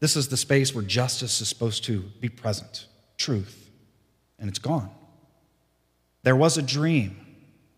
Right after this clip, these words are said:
even as the second temple was being built, that God would come and build the temple and fill it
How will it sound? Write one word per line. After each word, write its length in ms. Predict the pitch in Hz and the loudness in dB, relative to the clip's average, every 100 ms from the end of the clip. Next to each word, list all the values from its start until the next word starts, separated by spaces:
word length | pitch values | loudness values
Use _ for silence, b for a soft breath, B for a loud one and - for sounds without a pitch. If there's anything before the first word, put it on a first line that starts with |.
| _ | _
even 260 | 156 160 165 | 0 2 4
as 160 | 156 | 2
the 80 | 147 | 0
second 320 | 135 156 147 | 0 0 0
temple 300 | - 156 156 | -4 -2 0
was 140 | 139 123 | 0 0
being 280 | 139 143 120 | 2 2 2
built, 640 | 139 147 127 - - - | 4 2 0 -10 -20 -6
that 200 | 131 117 | -4 2
God 300 | 139 143 139 | 6 6 6
would 140 | 135 | 0
come 220 | - 143 135 | 0 2 2
and 120 | 117 | 4
build 260 | 135 139 | 4 2
the 80 | 135 | 0
temple 480 | - 147 135 139 131 | -2 0 0 0 0
and 260 | 135 120 110 | 0 -2 -2
fill 380 | - - 156 | -2 4 4
it 220 | 135 - | 4 0